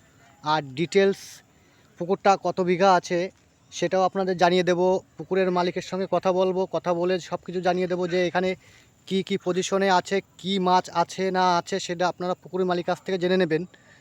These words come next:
আর পুকুরটা ক বিঘা, কবে খুলছে, কি, কি মাছ আছে না আছে সেটা আপনারা পুকুরের মালিক কাছ থেকে জেনে নেবেন। আর এই মত-, এখনই আমাদের মালিক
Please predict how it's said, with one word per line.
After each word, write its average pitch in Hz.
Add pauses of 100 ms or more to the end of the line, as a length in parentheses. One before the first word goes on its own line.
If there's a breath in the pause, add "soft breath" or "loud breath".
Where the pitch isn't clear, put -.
(340 soft breath)
আর 139 (140)
পুকুরটা 190
ক 185
বিঘা, 185
কবে 180
খুলছে, 185 (220)
কি, 190 (1300 soft breath)
কি 202
মাছ 185
আছে 175
না 185
আছে 185
সেটা 180
আপনারা 190
পুকুরের 175
মালিক 175
কাছ 180
থেকে 190
জেনে 185
নেবেন। 196 (360 soft breath)
আর 147
এই 170
মত-, 185
এখনই 196
আমাদের 196
মালিক 180